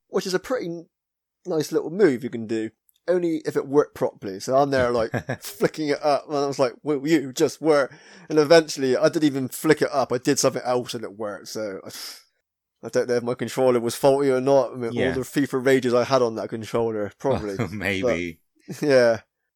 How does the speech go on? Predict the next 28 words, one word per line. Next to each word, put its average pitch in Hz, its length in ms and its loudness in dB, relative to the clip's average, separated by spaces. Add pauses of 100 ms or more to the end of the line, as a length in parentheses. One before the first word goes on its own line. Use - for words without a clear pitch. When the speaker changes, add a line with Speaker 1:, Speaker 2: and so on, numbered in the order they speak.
(260)
Speaker 1:
So 160 180 0
after 165 260 0
that, 120 420 0
then 131 280 -4
they 135 120 0
give 147 180 2
me 139 140 -4
kind 139 200 -6
of 139 40 -4
like 131 140 -4
a 127 60 -6
Star 135 400 2
Fox - 400 -4
sort 104 220 -8
of - 60 -16
type 113 180 -6
of 107 80 -8
level 104 320 -6
where 110 140 -4
I 113 40 -4
had 117 100 -8
to 117 60 -10
fly 123 320 -2
through 123 160 -12
these 120 180 -10
giant, 123 440 0
like, 117 160 -6
circular 123 720 0